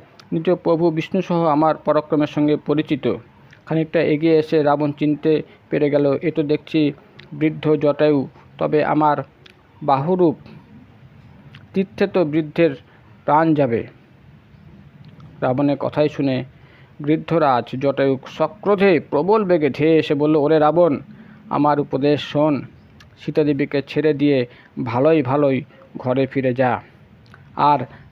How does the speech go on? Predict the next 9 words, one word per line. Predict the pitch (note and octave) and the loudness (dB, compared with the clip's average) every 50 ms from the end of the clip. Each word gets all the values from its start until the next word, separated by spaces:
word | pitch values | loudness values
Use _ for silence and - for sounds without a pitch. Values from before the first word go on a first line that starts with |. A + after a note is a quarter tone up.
| - | -4
তা | - D3+ D3 | -2 0 0
না | D3 C3+ C3+ D3+ E3 E3 | 0 2 2 2 0 0
করলে | - E3 F3 E3 D3+ D3+ B2+ A2+ C3 - _ - - - - - _ _ - - | 0 0 2 2 2 2 0 -2 -4 -10 _ -20 -20 -20 -20 -20 _ _ -6 -2
বহু | D3+ D3+ D3+ F3 G3 | -2 0 0 0 -2
বাহু | D#3+ D3+ D3+ D#3+ E3+ F#3 G3+ F#3 | 2 2 2 2 2 2 2 4
রাবণ | E3+ E3+ E3+ F#3 G3+ G3+ F#3 D3+ B2 G2+ - - - - - - - - - - - - _ _ _ _ - - - - _ _ - - - - _ _ - - _ _ _ _ _ _ _ - | 4 4 4 4 4 4 4 4 2 -2 -6 -14 -20 -20 -20 -20 -20 -20 -20 -20 -20 -20 _ _ _ _ -20 -20 -20 -20 _ _ -20 -20 -20 -20 _ _ -20 -20 _ _ _ _ _ _ _ -10
শ্রীরামের | - - D#3 D#3+ D#3+ D#3+ E3+ F3 D#3+ D3+ | -4 0 2 2 4 4 4 2 0 0
ক্রোধাগ্নিতে | - - C#3+ C3 D3+ F#3 F3+ F#3 F3+ E3+ E3 E3+ D3 B2+ A#2+ - - _ _ - - | -2 -2 0 0 2 0 0 0 -2 -2 0 0 0 0 -2 -4 -10 _ _ -6 -2
তুই | D#3+ D3+ | -2 -2